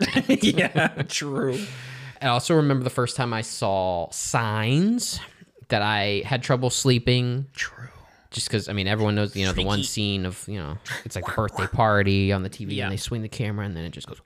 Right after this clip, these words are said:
Speaker 1: whoo, just walks past the camera. Terrifying at the time.
Speaker 2: Yeah. It looks kinda ridiculous now.
Speaker 1: <laughs> Yeah, for
Speaker 2: So,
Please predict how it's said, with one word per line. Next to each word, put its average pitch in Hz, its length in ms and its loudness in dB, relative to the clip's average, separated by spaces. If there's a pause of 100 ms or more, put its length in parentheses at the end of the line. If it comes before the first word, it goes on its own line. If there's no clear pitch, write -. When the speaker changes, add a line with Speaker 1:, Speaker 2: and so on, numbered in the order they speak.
Speaker 1:
whoo, - 160 -10 (220)
just - 200 -14
walks - 220 -8
past - 300 -4
the 101 60 -10
camera. 95 500 -6 (360)
Terrifying 104 800 0
at 101 140 -2
the - 60 -14
time. - 240 -8
Speaker 2:
Yeah. 95 280 -6 (400)
It 226 100 4
looks 165 220 0
kinda 135 200 -4
ridiculous - 600 -10
now. 101 200 -8
Speaker 1:
<laughs> - 40 -16
Yeah, 104 240 0
for - 180 4
Speaker 2:
So, 101 60 2